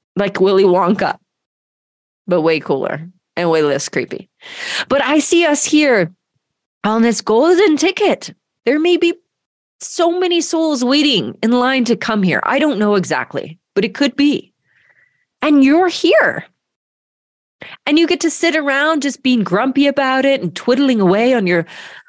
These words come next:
phone and looking at other people's lives, or you get to claim your legacy and stand in your hearts knowing your legacy may be spreading beauty, the beauty of the goddess everywhere you go.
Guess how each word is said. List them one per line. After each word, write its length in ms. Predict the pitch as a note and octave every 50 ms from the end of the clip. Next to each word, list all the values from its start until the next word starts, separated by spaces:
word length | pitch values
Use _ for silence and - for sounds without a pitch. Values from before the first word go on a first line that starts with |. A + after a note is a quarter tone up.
| _
phone 540 | - - - C#4 B3 A#3 A#3+ B3+ C#4 D4 C#4
and 240 | C#4+ G#3 F3 F3+ F3+
looking 340 | F#3+ A#3+ - - B3 A3+ A3+
at 100 | G3+ F#3
other 220 | A3 A3 B3 B3+
people's 380 | A#3+ - A3+ F#3 G#3 G3+ F#3 -
lives, 340 | G3+ A3 B3 D4 C4+ - - -
or 260 | - C4+ D4+ F#4 F4
you 140 | D#4+ B3+ C4
get 160 | A#3 D#4 D4+
to 80 | - E4
claim 460 | - - - D4 D4+ D#4 D#4+ D4+ C#4+
your 320 | A3+ G#3 A#3+ C4 D4+ D#4 D4
legacy 840 | C#4 D4 D4 D4 D#4 D#4+ E4 - - - G#3 D3+ - - D3+ _ _ _ _ _ _ _ _ _ _ _ _ _ _ _ _ _ _ _ _ _ _ _ _ _ -
and 120 | G#3+ A3 G#3
stand 460 | - - - B3+ C4 C#4+ D#4 D4 D4
in 120 | A3+ A#3+
your 120 | B3 B3 A3+
hearts 420 | - - - C4 C#4 C4+ - -
knowing 300 | B3+ C4 B3 A#3 G#3 G#3
your 160 | B3+ D#4 E4
legacy 480 | D4 D4 D4+ D#4+ F4 E4 - D#4+ D4 D4+
may 240 | C#4+ C#4+ D#4 E4 D4+
be 240 | C4 D4+ D#4 D4+ - - - - - - - - - - -
spreading 680 | - - - - - - C#4 D4 D#4+ D#4 D#4 C#4+ B3+
beauty, 560 | G3+ F#3+ A3+ A#3 A#3+ C4+ D4+ D#4 D#4 A3+ A3+ F#3
the 140 | C#3+ G3
beauty 420 | F3 F#3 A3 A#3+ C4+ C#4+ D4 C#4+ D4
of 140 | C#4 A3+ A3
the 80 | A#3
goddess 500 | - A#3+ B3+ C4+ C#4 C4 G#3+ F3+ - - -
everywhere 460 | - C4 D4 C4 C#4 C#4 B3 C4+ C4+ C4+
you 180 | A#3 B3+ A#3+
go. 520 | F#3 E3+ A#3+ B3 B3+ B3 F#3+ D#3 D3 D#3+